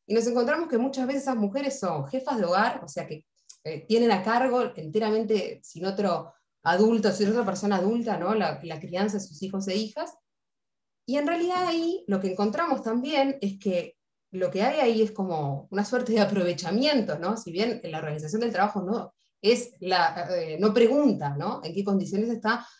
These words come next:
aprovecha, digamos, ¿no?, esa desigualdad en la que se insertan esas mujeres, justamente para que sean ellas las que estén ocupando esos puestos.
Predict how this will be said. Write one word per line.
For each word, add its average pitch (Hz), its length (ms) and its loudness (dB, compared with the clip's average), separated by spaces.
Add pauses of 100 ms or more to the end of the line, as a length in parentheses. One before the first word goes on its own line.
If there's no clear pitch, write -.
(120)
aprovecha, 208 880 2 (240)
digamos, 170 680 -2
¿no?, 185 340 -6
esa 147 560 -6
desigualdad 170 640 -2
en 247 60 4
la 202 100 0
que 147 60 -10
se - 120 -10
insertan 156 640 -6
esas 180 200 -8
mujeres, 240 440 -2 (340)
justamente 285 680 -2
para 226 520 2 (160)
que 196 80 -8
sean 208 280 2
ellas 220 260 0
las 196 100 0
que 165 120 -10
estén 185 340 -4
ocupando 156 400 -10
esos 139 200 -12
puestos. - 440 -20